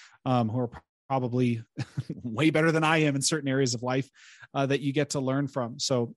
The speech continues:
an absolutely amazing book. If anybody feels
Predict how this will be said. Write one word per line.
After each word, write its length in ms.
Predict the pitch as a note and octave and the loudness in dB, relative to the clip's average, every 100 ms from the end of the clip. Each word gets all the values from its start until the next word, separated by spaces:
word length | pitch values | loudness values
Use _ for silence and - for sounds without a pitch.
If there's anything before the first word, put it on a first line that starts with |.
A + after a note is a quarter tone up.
| - | -6
an 160 | C3 | -4
absolutely 460 | B2 C#3+ - B2+ C3+ | -2 -2 -2 0 2
amazing 400 | B2+ B2+ A#2 A#2 | 2 4 2 2
book. 300 | A#2+ A2+ - _ _ _ _ _ _ - | 2 -2 -4 _ _ _ _ _ _ -16
If 120 | C3 B2+ | -8 -2
anybody 320 | B2 B2 A#2+ | 0 0 -2
feels 440 | - B2 A#2 - | -2 -2 -2 -2